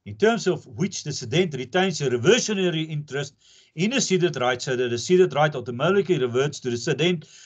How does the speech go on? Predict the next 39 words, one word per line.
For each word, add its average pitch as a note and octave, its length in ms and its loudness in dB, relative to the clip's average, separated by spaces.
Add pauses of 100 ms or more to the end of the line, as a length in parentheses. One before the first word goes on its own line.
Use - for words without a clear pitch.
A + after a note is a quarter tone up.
(160)
to B3 140 2
the C4 120 4
extent D#3+ 540 2
that B2+ 140 2
the B2 80 0
secured E3 380 0
debt D3 180 -2
is G#2+ 80 -10
paid. C#3+ 320 0
Same, A#3 480 2
precisely C4+ 540 -4
the F#3+ 100 -2
same, A#3 320 -2 (260)
but C#3+ 160 0
the B2 200 2
restant D3+ 520 2
is A#2+ 160 -6
reversed C3+ 460 4
automatically. D3+ 680 -4 (280)
It's - 120 -10
automatically. C3 640 -2 (300)
You - 60 -10
don't G#3 120 0
have F3 140 2
to D3 100 -2
reseat G3 580 2
anything, B2 480 -2
it's - 140 -14
automatically B2 580 -6
done. B2 240 0 (600)
The G2+ 80 -10
present G#3+ 380 4
state E3+ 300 2
of D3 100 -10
the D3 100 -4
law C3 240 2
seems G3 420 -2
to A3+ 120 -6
suggest A#2+ 540 -2